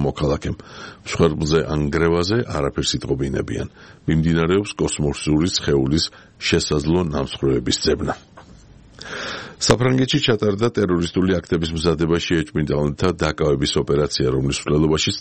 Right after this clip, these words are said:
დაიჭრა ერთი პოლიციელი. მიღებული ცნობების თანახმად, დაკავების ოპერაცია პარიზის მახლობლად, ქალაქ ბუასი სენტ-ანტუანში მოეწყო. ერთ-ერთი ეჭვმიტანილი ქალი სამართალდამცველს დანით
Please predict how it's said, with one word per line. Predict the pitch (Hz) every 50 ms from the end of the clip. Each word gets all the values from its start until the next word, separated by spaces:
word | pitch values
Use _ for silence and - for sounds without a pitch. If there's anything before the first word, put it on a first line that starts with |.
| -
დაიჭრა | 73 69 67 65 - - 76 80 87 82 76
ერთი | 80 71 69 - 76 -
პოლიციელი. | 76 76 76 73 - - - 69 65 64 65 - - - - - - - - - - -
მიღებული | 78 73 76 73 69 71 71 -
ცნობების | - - 85 80 80 78 82 - -
თანახმად, | 92 82 85 82 - - 107 104 98
დაკავების | 82 73 69 - 71 69 69 65 - - - 71
ოპერაცია | - 78 76 76 76 - - 95 98 101
პარიზის | - 87 82 76 73 69 69 67 - -
მახლობლად, | - 78 76 - 92 87 98 101 101 - - - - - - - _ -
ქალაქ | 101 101 107 113 - - 101
ბუასი | 90 80 76 76 73 - - 98 90 -
სენტ-ანტუანში | - 80 78 76 76 73 76 71 - 73 69 67 67 - - 71
მოეწყო. | 69 64 55 50 - - - - - - - - -
ერთ-ერთი | 76 76 - - 71 65 - - 73 73
ეჭვმიტანილი | 71 - 78 73 69 73 71 69 69 69 71
ქალი | - - 90 92 107 110 - - - - - - - -
სამართალდამცველს | - - 80 76 76 73 - - 73 71 73 76 73 69 - 95 95 95 - - - - - - _ _ - -
დანით | 82 80 80 80 78